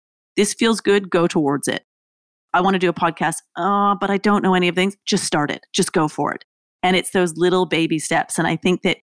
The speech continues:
hearing that from so many people who are doing things at large corporate level, who are, like, leaving elite sports, people who are breaking out on their own or moving through tragedy, that so much of what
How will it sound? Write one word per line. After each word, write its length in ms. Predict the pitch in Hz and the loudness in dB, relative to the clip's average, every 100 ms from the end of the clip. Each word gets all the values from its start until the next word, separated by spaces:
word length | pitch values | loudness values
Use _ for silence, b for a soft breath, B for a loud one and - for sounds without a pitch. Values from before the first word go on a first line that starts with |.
| _ | _
hearing 460 | - - 214 233 247 | -6 0 4 4 2
that 220 | 220 185 - | 2 0 -2
from 200 | 185 175 | -2 0
so 380 | - - 214 214 | -2 0 2 2
many 220 | 220 214 | 2 0
people 480 | - 214 180 160 160 | -2 -4 0 0 0
who 180 | 185 180 | -2 -2
are 80 | |
doing 380 | 165 185 185 180 | 0 2 2 0
things 420 | 175 165 160 160 - | -2 -2 -2 -4 -2
at 240 | 151 151 - - | -2 -2 -4 -2
large 380 | 196 208 208 | 2 2 0
corporate 380 | - 190 - 156 | -4 -4 -2 -2
level, 320 | 160 151 143 | -2 -2 -6
who 200 | 160 170 | -4 0
are, 280 | 165 156 156 - | 0 0 -2 -2
like, 240 | 160 147 - | -4 -4 -4
leaving 540 | 170 190 196 190 185 175 | 0 0 2 0 0 -2
elite 320 | 160 185 - | 0 0 0
sports, 420 | - 185 165 - - | -4 0 0 -2 -6
people 320 | 208 196 190 | -4 -2 -2
who 220 | 208 185 | 2 2
are 280 | 175 160 156 - | 4 2 0 0
breaking 320 | 185 190 175 | 0 2 0
out 100 | 170 | 2
on 80 | 170 | 0
their 140 | - | 2
own 240 | 165 165 | 2 2
or 100 | 151 | 0
moving 380 | 151 170 185 185 | 2 2 2 2
through 180 | - 165 | 0 -2
tragedy, 540 | - 165 165 170 147 | 0 0 0 -2 -2
that 160 | 143 - | -2 -4
so 400 | - 214 208 202 | -2 2 2 2
much 340 | 165 165 - | 2 0 0
of 140 | 180 156 | -6 -4
what 240 | 151 143 | -2 -2